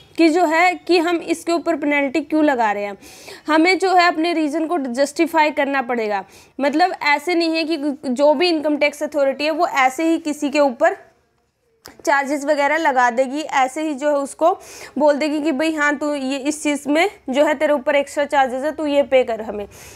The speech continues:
नहीं, हम पेनल्टी ऐसे ही किसी पे इम्पोज नहीं कर सकते। इनकम टैक्स अथॉरिटी है या कोई भी जो है असेसिंग ऑफिसर है, अगर किसी पे कोई भी एक्स्ट्रा चार्जेस ले रहा है तो उसको जो है पहले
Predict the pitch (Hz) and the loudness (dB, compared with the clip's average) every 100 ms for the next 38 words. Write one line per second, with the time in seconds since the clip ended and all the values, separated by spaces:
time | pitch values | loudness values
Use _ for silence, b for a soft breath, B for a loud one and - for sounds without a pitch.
0 | B 277 285 269 220 B B B 302 349 | B 2 2 0 -8 B B B 0 0
1 | 381 320 311 302 330 302 302 320 294 294 | 0 0 0 0 0 0 0 -4 -4 -4
2 | 294 302 294 285 285 285 277 247 240 294 | -2 -2 -2 -2 2 2 0 -6 -4 -2
3 | 330 302 269 254 311 330 311 294 320 294 | 0 -2 -2 -4 -2 0 0 0 0 0
4 | 294 294 294 285 262 262 285 262 254 269 | -2 -2 -2 0 0 0 -2 2 0 0
5 | B B 285 285 285 302 311 330 285 302 | B B 0 0 4 2 4 0 2 2
6 | 285 294 294 - - 294 302 294 311 285 | 2 0 -4 -14 -6 0 0 2 0 2
7 | 285 294 311 285 277 269 285 294 311 285 | 0 0 2 4 2 2 -4 -4 -4 -2
8 | 302 294 285 285 277 294 277 269 254 254 | 2 2 2 0 -2 -2 2 2 2 -2
9 | 247 240 269 254 220 247 B B B - | -2 4 4 4 2 0 B B B -4
10 | 359 311 320 - 359 339 330 330 320 277 | -4 -2 -6 -2 0 2 2 2 2 0
11 | 285 | 0